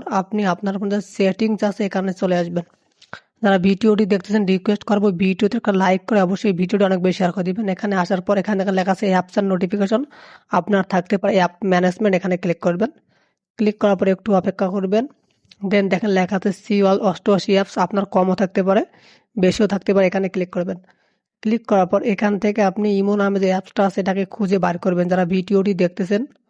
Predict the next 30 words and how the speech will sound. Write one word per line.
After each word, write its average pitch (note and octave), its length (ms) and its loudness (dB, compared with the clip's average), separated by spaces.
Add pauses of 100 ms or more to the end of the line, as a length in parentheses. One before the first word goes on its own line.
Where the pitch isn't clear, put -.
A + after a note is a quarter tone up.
(400)
অবশ্যই G3 480 2 (100)
ভিডিওটি F#3 340 2 (120)
শেয়ার F#3+ 200 2
করে F#3 160 2
দিবেন F3+ 200 0
যাতে F3 120 2 (120)
সবাই F3+ 320 2
এই F#3+ 140 0
সমস্যার F#3+ 340 -2
সমাধান F3+ 360 0
করতে F#3+ 220 -2
পারে। F3+ 140 -4 (640)
তো - 100 -6
নিচের G3+ 240 0
দিকে G3+ 140 2 (160)
লেখা F#3 140 0
আছে - 100 -2 (140)
ইমো, G#3+ 220 4
এখানে F#3 260 2
ক্লিক F3 240 -4
করবেন। F#3+ 260 2 (680)
ক্লিক G#3 260 2
করার F3 220 2
পর G#3+ 100 2 (500)
এখান G3+ 240 0
থেকে G3+ 180 2 (140)
লেখা F3+ 260 0
আছে - 120 -8 (160)
storage G3 320 0
and F#3+ 80 -4